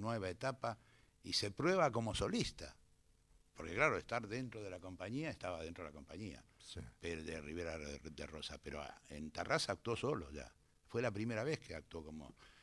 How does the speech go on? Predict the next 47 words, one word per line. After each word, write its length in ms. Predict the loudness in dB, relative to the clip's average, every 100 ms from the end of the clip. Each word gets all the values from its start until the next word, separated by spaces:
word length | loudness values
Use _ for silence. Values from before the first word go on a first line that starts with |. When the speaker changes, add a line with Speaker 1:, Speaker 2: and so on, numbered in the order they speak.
| -8
Speaker 1:
en 160 | -2 2
un 140 | 2
espectáculo 680 | 2 0 -4 -2 -2 0 0
anunciado 480 | 0 0 0 0 0
como 180 | -2 -4
solista 420 | -4 -6 -6 -8
Carlos 240 | -8 -8
Gardel 240 | -10 -10 -8
con 120 | -8
su 100 | -8
guitarrista, 540 | -8 -10 -12 -14 -14 -16
¿no? 100 | -16 -20 -20 -20 -20 -20 -14 -14 -12 -12 -8
Eh, 480 | -8 -8 -12 -14 2
hay 160 | 6 8
un 80 |
montón 300 | 10 10 10
de 100 | 10
hechos 260 | 8 8 6
históricos 560 | 4 6 6 6 2 0
que, 200 | -2 -2
que, 200 | -2 -2
que 140 | 0
lo 160 | 2 4
a-, 180 | 4 2
lo, 320 | -2 -4 -6
lo 160 | 0 4
atan 320 | 4 4 -2
a 60 | -2
Barcelona, 640 | -4 -4 -4 -2 -2 -4
lo, 260 | -6 -8 -14 -20 -20 -20 -20 _ -18 -16
lo, 60 | -14 -16 -18 -18 -18
lo, 80 | -18 -20 -20 -20 -18 -16
lo 80 | -8
tienen 300 | -2 0 0
ahí. 260 | 0 0 0
Después 380 | -2 0 4 6
la 80 | 6
amistad 340 | 4 2 2
con 140 | 2
los 80 | -4
jugadores 420 | -6 -6 -4 -4 -4
del 100 | -4
Bar-, 140 | -4
y 100 | -2
lo 160 | 2 2
del 140 | 2
coche 420 | 2 0 0 -4